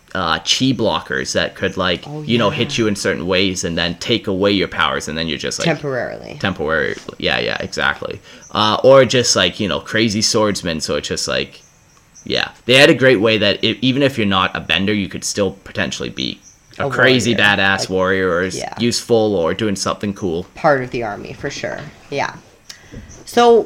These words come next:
Speaker 2: why do you like this show so much?
Speaker 1: Um, I like that it just is just so wholesome. Like, I can put on this show and I know that I'm not gonna be forced with some huge issue.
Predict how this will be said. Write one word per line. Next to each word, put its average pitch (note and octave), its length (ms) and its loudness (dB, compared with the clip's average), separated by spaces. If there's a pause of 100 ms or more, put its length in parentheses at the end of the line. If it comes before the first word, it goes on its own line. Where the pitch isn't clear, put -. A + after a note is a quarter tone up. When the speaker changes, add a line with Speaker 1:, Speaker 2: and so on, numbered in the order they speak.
Speaker 2:
why F#3+ 340 8
do A#3+ 100 0
you F#3+ 280 -2
like C3+ 340 0 (420)
this C3+ 200 -4
show F2 300 -4
so - 200 -10
much? - 420 -14 (480)
Speaker 1:
Um, E3 640 4 (360)
I E3 140 8
like G#3+ 260 8
that C#3 160 12
it G#2 80 4
just B2 380 4 (100)
is A#2 220 0
just - 300 2
so A2+ 200 6
wholesome. G2 640 0 (500)
Like, - 260 2
I C3+ 160 6
can C#3 300 4
put B2+ 220 0
on C#3+ 180 6
this A#2+ 160 4
show G#2 520 2
and G2 180 -2
I G2 100 2
know G2+ 400 2
that F2+ 520 2 (540)
I'm G2+ 240 4
not F2+ 220 0
gonna G2 200 0
be F2+ 160 -2
forced F#2 440 -2
with - 240 -4
some F#2 420 -2
huge G2+ 920 0 (1160)
issue. E2 600 2